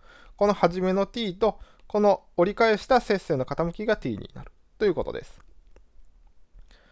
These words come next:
ところがやはりこの二つの接線っていうのも、互いにYイコールX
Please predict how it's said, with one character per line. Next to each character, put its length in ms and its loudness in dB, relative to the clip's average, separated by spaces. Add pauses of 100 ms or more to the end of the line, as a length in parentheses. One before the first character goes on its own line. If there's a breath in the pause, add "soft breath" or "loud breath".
(920)
と 100 0
こ 80 0
ろ 80 6
が 60 6
や 100 6
は 80 4
り 100 2
こ 120 4
の 80 4
二 220 2
つ 100 -2
の 100 4
接 180 2
線 240 -4
っ 20 -12
て 80 -4
い 20 2
う 20 2
の 60 2
も、 400 2
互 300 4
い 20 -2
に 280 -2 (320)
Y 240 6
イ 40 0
コ 140 0
ー 40 4
ル 100 2
X 520 -2